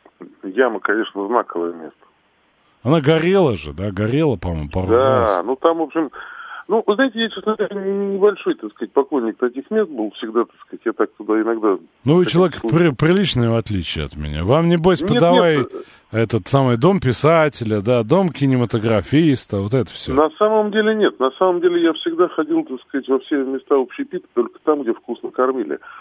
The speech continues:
Speaker 1: А вот этот вот дом, дурдом, это всё для меня, это никогда не было ничем авторитетом. Вот где кормили хорошо, туда я ходил. Или хорошее пиво было, например,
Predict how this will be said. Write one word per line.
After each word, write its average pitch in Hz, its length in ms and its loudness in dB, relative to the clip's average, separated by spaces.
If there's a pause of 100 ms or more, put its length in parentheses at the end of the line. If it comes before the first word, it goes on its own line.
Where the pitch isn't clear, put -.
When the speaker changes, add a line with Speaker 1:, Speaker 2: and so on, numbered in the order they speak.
(260)
Speaker 1:
А 98 100 4
вот 120 140 2
этот 151 220 -4
вот 120 240 0
дом, 180 280 4
дурдом, 127 540 -2
это 120 180 -4
всё 131 240 -2
для 120 180 0
меня, 123 300 0
это 110 140 -8
никогда 123 320 -2
не 117 140 -2
было 101 220 -2
ничем 113 520 -6
авторитетом. 123 440 -4 (160)
Вот - 160 -14
где - 100 -4
кормили 190 400 0
хорошо, 190 380 -2
туда 143 260 0
я 135 60 0
ходил. 131 400 -4 (540)
Или 147 140 0
хорошее 156 420 0
пиво 104 300 -4
было, 87 240 -4
например, 82 420 -6